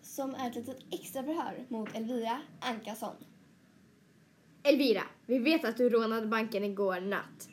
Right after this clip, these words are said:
Speaker 2: Vad, gå-, igår natt klockan tolv noll noll. Var var du tolv noll noll?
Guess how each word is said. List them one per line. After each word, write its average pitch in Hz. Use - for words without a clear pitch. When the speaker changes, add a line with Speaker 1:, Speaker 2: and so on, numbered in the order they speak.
Speaker 2:
Vad, 247
gå-, 254
igår 339
natt 269
klockan 247
tolv 294
noll 226
noll. 208
Var 262
var 240
du 214
tolv 220
noll 202
noll? 208